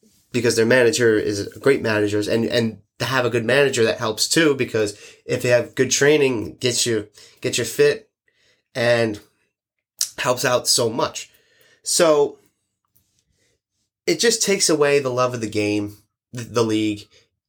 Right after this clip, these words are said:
the Super League. It really does. And, and here's another thing too that I must add. So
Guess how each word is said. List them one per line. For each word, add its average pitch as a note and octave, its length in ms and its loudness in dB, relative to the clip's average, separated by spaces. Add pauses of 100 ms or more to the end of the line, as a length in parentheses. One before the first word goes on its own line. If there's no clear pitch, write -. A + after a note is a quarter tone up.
(120)
the B2+ 60 -8
Super A#2+ 240 0
League. A2 300 -2
It A#2+ 200 0
really D3 260 2
does. G#2 480 0
And, A2 460 -4 (640)
and D3+ 180 2
here's F3 240 2
another D#3+ 260 0
thing A#2 200 -4
too D3 220 0
that A2 140 0
I A2 80 -2
must A2 340 -6
add. F#2+ 300 -6 (540)
So D3 640 2